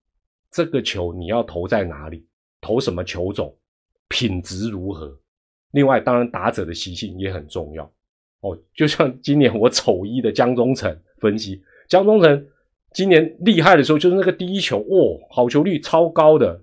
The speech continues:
抢到好球，后面打者就被他解决。问题是你，当你后来，哦，包括你的配球模式或者你的威力有点下滑，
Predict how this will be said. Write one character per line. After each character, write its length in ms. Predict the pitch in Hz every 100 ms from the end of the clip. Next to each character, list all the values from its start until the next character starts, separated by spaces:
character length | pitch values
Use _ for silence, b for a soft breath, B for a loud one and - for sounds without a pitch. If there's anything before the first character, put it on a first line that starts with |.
| -
抢 200 | 117 139
到 120 | 175
好 180 | 120 101
球， 140 | 104
后 100 | 127
面 180 | 151 143
打 140 | 120 117
者 100 | 113
就 100 | 107
被 80 | 120
他 80 |
解 200 | 120 90 73
决。 160 | 80 - _ _ _ _ -
问 140 | 220
题 120 | 165
是 140 | 160 185
你， 160 | 113
当 240 | 104 156 165
你 60 |
后 280 | 107 - 175
来， 280 | 123 98 107 _ _ _ _ _
哦， 120 | 95
包 160 | 87 123
括 80 | 131
你 120 | 95
的 100 | 104
配 180 | 165 147
球 100 | 117
模 220 | 110 113
式 220 | - 135
或 140 | -
者 80 | 131
你 80 | 98
的 100 | 104
威 240 | 110 139
力 280 | 147 135 - _
有 140 | 113
点 160 | 123 92
下 240 | - 117
滑， 200 | 92 78